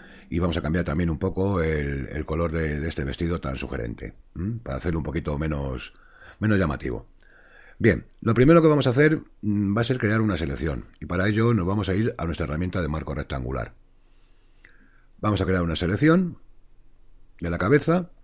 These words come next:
a la altura de la bar-, de la barbilla sin llegar a cortarla. Fijaros que yo me quedo en el borde. En el borde de la barbilla.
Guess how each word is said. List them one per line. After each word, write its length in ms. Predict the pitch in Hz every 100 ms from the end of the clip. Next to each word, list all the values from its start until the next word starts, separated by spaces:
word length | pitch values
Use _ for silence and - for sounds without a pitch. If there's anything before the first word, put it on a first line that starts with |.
| - -
a 80 | 98
la 60 | 92
altura 260 | 85 117 92
de 60 |
la 120 | 113
bar-, 180 | 120 87
de 100 | 85
la 80 | 101
barbilla 560 | 87 98 123 131 143 -
sin 260 | - 82 104
llegar 240 | 85 104
a 40 |
cortarla. 600 | - 67 76 62 60 57 - - - - - - - - - - - - - - - - - -
Fijaros 460 | - 95 104 120 -
que 140 | 65
yo 280 | 90 104 -
me 220 | 64 78
quedo 400 | 107 104 110 -
en 100 | 80
el 140 | 80 78
borde. 480 | 92 76 65 64 - - - - - - - - - - - - - - - - - - - - - - - - - - - - - - - - - - - -
En 120 | 101 98
el 120 | 101
borde 240 | 113 95
de 60 | 82
la 100 | 71
barbilla. 520 | 64 65 58 58